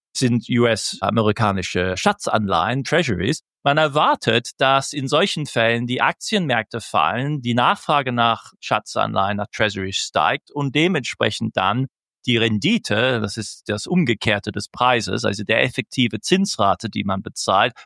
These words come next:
dass sie fällt. Und das wirkt dann stabilisierend, denn was ein Aktieneinbruch bedeutet, Rezession, und was die Wirtschaft dann braucht, sind niedrige Zinsen und die werden dann automatisch produziert, geradezu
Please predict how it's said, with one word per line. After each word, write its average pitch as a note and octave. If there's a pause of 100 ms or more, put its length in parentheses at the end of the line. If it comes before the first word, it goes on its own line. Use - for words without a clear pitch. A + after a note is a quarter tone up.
dass A#2+
sie C3+
fällt. - (360)
Und C3+ (120)
das F3+ (260)
wirkt D#3+
dann C#3
stabilisierend, C3+ (100)
denn A2+
was A#2
ein A2+
Aktieneinbruch A#2+
bedeutet, G2+
Rezession, B2 (160)
und C3
was G#2+
die G#2+
Wirtschaft G2+
dann F#2+
braucht, F2+
sind A#2
niedrige G#2
Zinsen E3+
und C3+
die D3
werden A#2+
dann A2
automatisch D3+
produziert, G#2
geradezu G#2